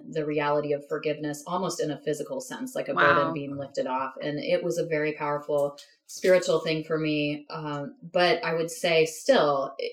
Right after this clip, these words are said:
Speaker 1: it is such a process, and spiritually it's still a process to embrace the person that God has made me to be and, um, to move forward in that way. But, y-, you know, and then there's an, moments of emotional healing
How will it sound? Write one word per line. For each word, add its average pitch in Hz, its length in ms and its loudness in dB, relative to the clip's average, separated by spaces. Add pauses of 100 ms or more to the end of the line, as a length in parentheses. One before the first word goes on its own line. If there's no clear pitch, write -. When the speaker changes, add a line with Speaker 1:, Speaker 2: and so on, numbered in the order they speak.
Speaker 1:
it 180 240 4
is 165 260 0
such - 240 0
a - 120 0 (100)
process, - 720 -4
and 156 300 2
spiritually 175 640 2
it's 131 160 -6
still 131 220 0
a - 60 -8
process - 680 -8 (500)
to 143 540 2 (200)
embrace 147 760 0 (280)
the 156 140 -4
person 156 400 -4
that 139 280 -8 (100)
God 147 260 -4
has 147 180 -6
made 143 220 -2
me 143 180 -6
to 131 60 -6
be 139 420 -8
and, 135 220 -8 (440)
um, 147 480 -10 (100)
to 156 100 -6
move 151 300 0
forward 143 360 4
in 143 80 -2
that 143 200 -4
way. 143 140 2
But, 143 160 2 (240)
y-, - 300 -6
you 196 100 0
know, 180 60 4
and 185 100 2
then 180 120 2
there's 175 200 2
an, 170 240 -2 (300)
moments 185 400 0
of 156 100 2
emotional 160 580 0
healing 160 580 -2